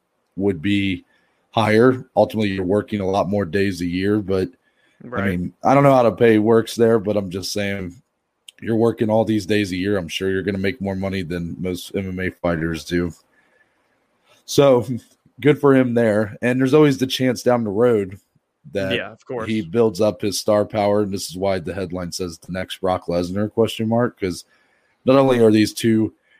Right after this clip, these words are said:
Speaker 1: powerhouse wrestlers that came from the University of Minnesota, but also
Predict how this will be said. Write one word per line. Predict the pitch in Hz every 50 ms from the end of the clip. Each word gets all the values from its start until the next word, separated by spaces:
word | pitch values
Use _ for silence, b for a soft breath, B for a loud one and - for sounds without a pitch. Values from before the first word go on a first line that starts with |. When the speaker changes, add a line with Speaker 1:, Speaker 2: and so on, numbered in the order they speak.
| _ _ _ -
Speaker 1:
powerhouse | - 127 120 113 113 107 98 113 104 98 - -
wrestlers | 98 107 104 - - 101 98 95 92 92 92 -
that | 101 98 - -
came | 104 101 98 87
from | - 95 90 87 85 82
the | 90
University | 95 95 92 82 101 101 90 - 90 92
of | 90 87
Minnesota, | 92 95 90 82 - - 110 107 87 90 92 90
but | 78 90 101
also | 104 107 107 104 - 98 95 95 92 90